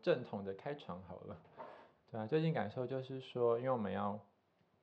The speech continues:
呃，一直持续的不断聊这话题嘛。那，呃，现在谈了孤独啊，社会化，我们下一个主题哦，先小小破梗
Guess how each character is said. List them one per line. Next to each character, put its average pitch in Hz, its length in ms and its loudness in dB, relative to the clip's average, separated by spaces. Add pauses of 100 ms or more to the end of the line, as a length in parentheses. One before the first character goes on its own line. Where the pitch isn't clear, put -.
(300)
呃， 98 280 -4
一 165 100 0
直 117 240 -6
持 107 220 -8
续 156 200 -6
的 107 120 2
不 - 140 -8
断 110 240 0
聊 90 140 2
这 98 140 0
话 113 300 -6
题 107 160 -16
嘛。 98 80 -14 (460)
那， 123 400 -4 (480)
呃， 104 460 -4
现 131 120 2
在 123 100 0
谈 104 220 -6
了 98 140 -4
孤 110 260 -6
独 101 200 -10
啊， 95 180 -2
社 - 140 -8
会 101 80 -2 (140)
化， 110 220 -8 (540)
我 104 40 -10
们 107 100 -6
下 170 180 2
一 - 20 2
个 117 120 4
主 92 200 -4 (100)
题 92 260 0
哦， 95 160 8
先 110 260 2
小 95 180 0
小 98 160 0
破 110 220 0
梗 - 140 -12